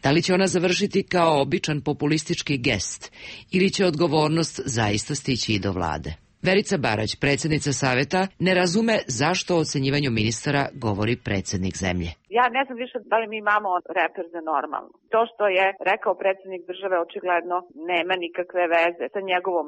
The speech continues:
Speaker 2: nadležnošću i ne znamo kako to treba da razumemo, s obzirom da i dalje imamo onu situaciju iz ranijih perioda da su predsjednici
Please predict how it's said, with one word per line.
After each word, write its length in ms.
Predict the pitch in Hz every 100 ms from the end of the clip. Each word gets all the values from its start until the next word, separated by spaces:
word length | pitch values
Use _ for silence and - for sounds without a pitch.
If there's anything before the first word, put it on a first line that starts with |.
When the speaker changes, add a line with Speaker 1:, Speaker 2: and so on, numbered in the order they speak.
| 156
Speaker 2:
nadležnošću 520 | - - 151 - - 160
i 100 | 170
ne 60 | 170
znamo 180 | 185 175 175
kako 180 | 185 - -
to 60 | 170
treba 200 | 165 165 156
da 40 | 147 165
razumemo, 440 | 165 170 190 208 214 -
s 40 | 170
obzirom 260 | 185 185 185
da 40 | 185
i 120 | 180
dalje 180 | 175 196
imamo 300 | 190 180 185 185
onu 120 | 170 185 -
situaciju 560 | 175 170 175 - 185 165 - 175
iz 60 | 175
ranijih 300 | 180 185 190 180
perioda 420 | 175 175 175 170 160 160
da 80 | 156 165
su 60 | 175
predsjednici 540 | 175 170 170 175 165